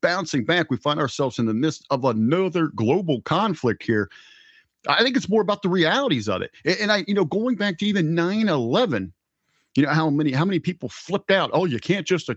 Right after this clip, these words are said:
you know, assume and accuse." I mean, that's really, this pr-, this whole profiling thing got out of proportion. I, I'm sorry, that it, to me, that's a legitimate,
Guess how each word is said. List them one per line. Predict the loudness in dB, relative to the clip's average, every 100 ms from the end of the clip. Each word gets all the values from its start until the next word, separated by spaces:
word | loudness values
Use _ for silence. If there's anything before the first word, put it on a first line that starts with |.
| -10 _
you | -6 -2
know, | -2 0
assume | -2 -4 0 0 2
and | 0 0
accuse." | -2 -2 0 0 -4 -10 _ -4
I | -2
mean, | 0
that's | 0 0
really, | -2 0
this | -2 -4
pr-, | -6 -4
this | -2 0
whole | 0
profiling | -2 0 0 0 0 0 -2 -2
thing | 0 0 -4 _ _
got | 0 2
out | 2
of | -2
proportion. | -6 -4 -4 -2 -2 -2 _ _ _ _ -4
I, | 0 0
I'm | 0
sorry, | 0 2 2 2
that | 2
it, | 0 -4 0
to | 2
me, | 2
that's | 0 -4
a | -4
legitimate, | -2 -2 0 0 2 0 -2 -4